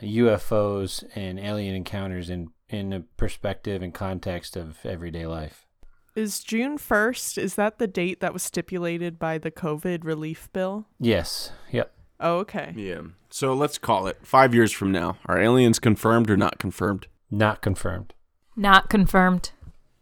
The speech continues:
Speaker 2: I hope not confirmed. Honestly,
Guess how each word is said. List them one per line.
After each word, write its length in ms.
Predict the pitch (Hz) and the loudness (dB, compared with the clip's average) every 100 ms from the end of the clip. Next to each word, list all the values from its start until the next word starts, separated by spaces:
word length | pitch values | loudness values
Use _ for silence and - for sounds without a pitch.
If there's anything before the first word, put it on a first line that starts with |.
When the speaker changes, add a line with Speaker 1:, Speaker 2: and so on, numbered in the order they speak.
| 202 | -6
Speaker 2:
I 140 | 240 | -4
hope 440 | 208 202 196 - 165 | -2 0 0 0 -6
not 360 | 143 143 139 - _ _ | -6 -6 -10 -14 _ _
confirmed. 580 | 165 151 - 147 143 - | -14 -12 -10 -10 -10 -10
Honestly, 600 | 160 165 156 - 190 170 | -6 -6 -6 -4 -2 -2